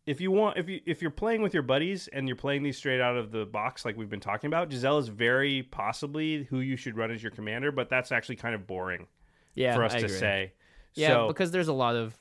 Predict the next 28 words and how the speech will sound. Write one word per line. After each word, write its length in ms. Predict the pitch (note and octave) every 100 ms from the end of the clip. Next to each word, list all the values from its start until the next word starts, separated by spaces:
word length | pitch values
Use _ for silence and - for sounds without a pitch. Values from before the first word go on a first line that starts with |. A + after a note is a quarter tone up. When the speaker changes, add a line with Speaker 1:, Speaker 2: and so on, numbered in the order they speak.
| _ -
Speaker 2:
you 80 |
know, 80 | B2+
Calamity 380 | A2+ C3+ B2 B2
is 80 | A#2+
a 60 |
giant, 340 | G#2+ A2 G2+ G2
and 120 | G2
there 120 | G#2
are 40 | G2+
giants 400 | G#2+ G2 G#2 -
in 60 |
this 160 | G#2 G2+
deck, 240 | B2+ A2
and 100 | G2+
I 40 | G#2
think 160 | G#2+
that's 180 | G2+ -
what 100 | G#2
they're 140 | G#2 G2
want-, 300 | G2 F2+ A2
they, 140 | G#2
they 180 | G#2 A#2
want 200 | A2+ G2+
to 60 |
go 180 | G2 G#2
for, 200 | A2+ F#2+
you 80 | F2+
know? 200 | F2+ G2